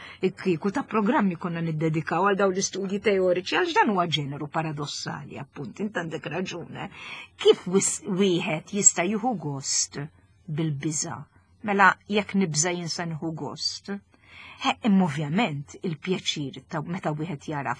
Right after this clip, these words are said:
horror film u ferm differenti milli kieku jiena qed nara ir-realtà. Jien, per eżempju, ma nistax nifhem kif ħafna nies marru fuq l-internet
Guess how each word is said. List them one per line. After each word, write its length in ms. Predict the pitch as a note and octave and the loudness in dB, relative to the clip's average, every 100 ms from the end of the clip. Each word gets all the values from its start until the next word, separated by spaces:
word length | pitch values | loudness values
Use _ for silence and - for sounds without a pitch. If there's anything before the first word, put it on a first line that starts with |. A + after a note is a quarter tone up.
| - | -6
horror 440 | - A3+ G3+ D#3+ | 2 2 2 -4
film 420 | - D#3+ C#3 D3 - _ _ - | -6 -8 -6 -8 -12 _ _ -8
u 80 | A#3+ | 2
ferm 300 | - G4+ F#3+ | 6 6 6
differenti 840 | D#3 - E3+ D3+ D3 D3 - C#3 D3+ - - | 2 -2 -4 -4 -6 -8 -8 -10 -10 -16 -10
milli 360 | - F#3+ G3+ G#3+ | 4 4 6 2
kieku 400 | G#3+ F3+ D3 G#3+ | 0 -6 -4 -2
jiena 360 | F3 D#3 D3 D#3+ | 0 0 0 -2
qed 320 | B3+ - - | -2 -4 -4
nara 460 | D#3 C#3+ C#3 D3 C3+ - - _ - | -2 -2 -4 -6 -8 -10 -20 _ -4
ir-realtà. 800 | D4+ D#3+ D3 E3+ C#3 D3 - D3 F3+ - - - | -4 -2 -4 -4 -6 -8 -8 -8 -8 -12 -20 -4
Jien, 420 | A#3 D#4 C#4 F3 - - | 4 6 6 4 -6 -6
per 200 | G#3 F#3 | 0 2
eżempju, 440 | G3 E3+ C#3+ - | 2 0 -4 -4
ma 120 | F#3+ | -4
nistax 440 | G#3+ G3+ - - - | -4 -2 -2 -2 -4
nifhem 380 | D#3+ - C#3+ D3+ - - | -6 -6 -8 -8 -14 -20
kif 260 | - G#3 - | -8 -8 -6
ħafna 420 | - F3 G3 F#3 | -6 -6 -2 0
nies 420 | D#4+ G4+ C#3+ - - E3 D#3 - - - | 2 2 0 2 2 2 -2 -12 -16 2
marru 580 | A3+ D4+ F4+ D#3+ E3 D#3+ | 6 8 6 4 -2 -6
fuq 520 | - E3 C3 - - - - - | -4 -4 -4 -10 -16 -18 -20 0
l-internet 1080 | F3+ A#3 C4+ - C#4 C#4 C4+ E4+ G4+ - | 6 8 8 6 4 4 4 2 -2 -14